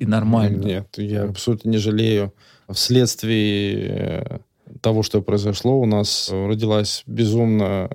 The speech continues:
Speaker 2: любимая дочь. Ну, как я могу жалеть о том, что произошло?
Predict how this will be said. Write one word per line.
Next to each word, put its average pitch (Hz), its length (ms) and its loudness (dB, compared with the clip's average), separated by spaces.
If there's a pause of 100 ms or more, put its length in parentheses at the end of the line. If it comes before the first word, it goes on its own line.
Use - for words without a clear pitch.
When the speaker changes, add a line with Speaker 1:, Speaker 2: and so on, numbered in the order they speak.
Speaker 2:
любимая 107 640 0
дочь. 113 480 -2
Ну, 110 140 0
как 123 180 2
я 110 60 2
могу 110 300 0
жалеть 117 300 0
о 110 60 2
том, 123 200 2
что 113 200 -2
произошло? 107 720 -2